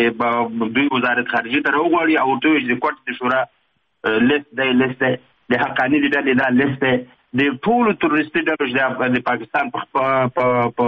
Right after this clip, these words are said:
په ساحه کې د پاکستان د حکومت په ساحه کې نه، خو د پاکستان د حکومت تر سیوري لاندې، آه، کار او فعالیت کوي، تربیه کېږي، نشي ورته ویلی چې دا موږ ته راوسپاري چې موږ یې محاکمه کړو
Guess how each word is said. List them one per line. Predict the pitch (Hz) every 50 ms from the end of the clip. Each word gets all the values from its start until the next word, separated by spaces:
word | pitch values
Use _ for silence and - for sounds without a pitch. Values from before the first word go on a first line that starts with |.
| 117 -
په | - 113 -
ساحه | - 123 117 123 160 160 156
کې | - 147 131
د | 123 - -
پاکستان | 123 147 - - 147 139 135
د | 127
حکومت | 123 120 113 - - 156 151 151 - _ _ _ _ _ _ _ -
په | 135 135
ساحه | 156 143 151 170 156
کې | - 170 170
نه، | 175
خو | 147 147
د | 131 123 -
پاکستان | 127 123 123 - - 151 -
د | - 135 131
حکومت | 127 127 131 147 143 - -
تر | - 120 113 107
سیوري | - 175 180 165 143 139 139 147
لاندې، | 147 151 151 135 139 135 131 - _ _ _ _ _ _ _ _
آه، | - 113 113 113 113 113 113
کار | - - 151 156 156
او | 147 123 -
فعالیت | 131 127 139 170 175 - -
کوي، | 165 165 - - - 139
تربیه | 131 131 131 131 127 127
کېږي، | 165 175 156 156 160 156 - - _ _ _ -
نشي | 143 190 190 - 202
ورته | 208 180 170 175
ویلی | 170 170 156 147 -
چې | 135 135 151
دا | 156
موږ | 151 151 151 - 151 - 151 143
ته | 143 135
راوسپاري | 139 - 147 147 151 143 135 135 135
چې | 127
موږ | 139 139 143 143
یې | 135 131 127
محاکمه | 123 117 123 120 110 - 131 139 151
کړو | 151 - - 143